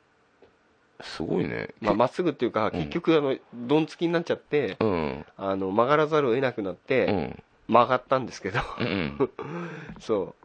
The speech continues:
Speaker 2: で、いい加減もう帰りたいなっていうぐらいもう行った。
Speaker 1: 奥多摩結構離れてるからね。
Speaker 2: いや、遠かったよ。
Speaker 1: うん。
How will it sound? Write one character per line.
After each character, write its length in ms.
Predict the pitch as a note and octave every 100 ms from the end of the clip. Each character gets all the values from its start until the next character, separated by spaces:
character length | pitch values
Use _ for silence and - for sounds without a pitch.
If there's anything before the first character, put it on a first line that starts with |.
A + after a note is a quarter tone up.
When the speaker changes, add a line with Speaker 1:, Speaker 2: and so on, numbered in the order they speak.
| _ _ _ _ _ _ _ -
Speaker 2:
で、 60 |
い 180 | A#2 C#3+
い 40 |
加 140 | - D#3+
減 160 | D#3
も 60 | D#3
う 40 |
帰 200 | - C3
り 60 | B2
た 100 | C#3
い 60 | B2
な 120 | G#2
っ 20 |
て 100 | -
い 60 | G2+
う 20 |
ぐ 80 | G2
ら 60 | F#2
い 40 |
も 100 | F2+
う 20 |
行 60 | A#2
っ 120 | D2+
た。 80 | -
Speaker 1:
奥 120 | -
多 60 | -
摩 200 | F#3 -
結 120 | F3+
構 120 | -
離 220 | A2 B2+
れ 80 | C3+
て 100 | G2
る 80 | D2+
か 100 | C#2+
ら 40 |
ね。 60 | C2+
Speaker 2:
い 20 |
や、 200 | - F2
遠 140 | C3+ D3
か 120 | D#3
っ 80 | -
た 80 | G#2
よ。 180 | F2
Speaker 1:
う 80 | D#2+
ん。 380 | C#2+ C2 B1